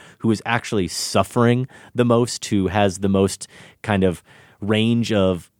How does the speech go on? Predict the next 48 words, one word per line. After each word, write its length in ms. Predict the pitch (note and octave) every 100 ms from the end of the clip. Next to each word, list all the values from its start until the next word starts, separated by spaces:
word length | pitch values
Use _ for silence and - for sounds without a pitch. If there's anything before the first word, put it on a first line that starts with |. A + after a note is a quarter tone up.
| -
emotions 640 | G#2 F#2+ B2+ - C3+ C#3+
that 160 | A#2+ G#2+
he 120 | A2+
is 100 | G2+
going 280 | G2 G#2+ A#2+
through 260 | A#2+ A#2+ A2
at 60 |
any 220 | F#2+ G#2+
one 300 | G#2+ G#2 F#2+
time. 340 | - G#2+ C3+ E3 -
And 80 | G2+
I 40 |
think 140 | F#2 G#2+
that's 180 | G2 G2
a 60 |
depth 280 | E2 G2+ -
that 120 | E2
Hemsworth 520 | - A#2 G2 E2 D#2
brings 380 | F2+ F#2 F2 E2+ - - -
to 160 | - G#2
that 240 | F2 D#2+
character. 480 | - C3+ A2+ - F2 - - - -
And 240 | A#2 A2 -
I 120 | A2
think 160 | C#3
we 80 | B2
touched 240 | A2+ A2+ G#2+
on 80 |
this 100 | F2+
last 260 | G#2 A2+ -
week 180 | F2+ D#2+
when 120 | F2+
we 80 | F2
were 80 | D#2+
teasing 400 | - G#2 F2+ E2+
this 180 | D#2+
top 220 | - F2 -
five, 400 | D3 D3+ F#2 - - _ -
that 380 | F#2 G2 F#2 F#2 _ _ -
I 120 | G#2+
love 400 | A2+ G2+ A#2+ A2+
those 240 | F2+ E2 D2
scenes 480 | F#2 D2+ C#2+ D2+ -
in 160 | G2+
Infinity 380 | E2+ G2 F2 E2+
War 300 | E2 E2+ E2
where 300 | E2 E2+ F2 -
Pratt 360 | - E2 D2+